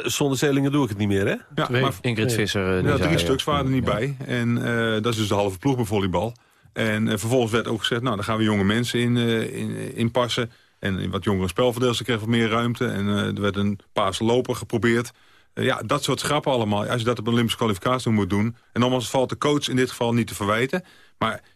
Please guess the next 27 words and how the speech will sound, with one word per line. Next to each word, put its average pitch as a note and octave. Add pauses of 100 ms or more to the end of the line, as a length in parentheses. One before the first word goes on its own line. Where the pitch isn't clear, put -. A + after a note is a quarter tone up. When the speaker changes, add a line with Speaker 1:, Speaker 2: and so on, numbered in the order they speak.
Speaker 2:
de A2
bond, B2+
en, A2
eh, G2+
er G#2
zijn A2+
mensen A#2
hier A#2
geweest, G#2+
eh, A2 (160)
die G#2+
het G2+
ook G#2+
hebben G2+
verklaard. A2 (260)
Die -
zeiden, A2
"Ja, F#2+
Selinger A2+
moet G2+
weg." A#2 (480)
En, A2
eh, G#2 (320)
hoe G2+
heet G2+
het? B2
Eh, -